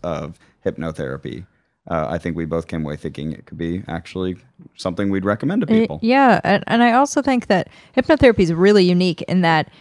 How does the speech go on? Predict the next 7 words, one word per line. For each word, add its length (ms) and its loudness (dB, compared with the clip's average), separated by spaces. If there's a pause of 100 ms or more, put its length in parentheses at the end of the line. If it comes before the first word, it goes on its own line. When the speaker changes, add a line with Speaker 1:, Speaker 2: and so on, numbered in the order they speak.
(280)
Speaker 2:
um, 480 -2 (200)
usually 520 4
when 140 2
you're 100 0
talking 380 0
about, 400 2
uh, 300 -2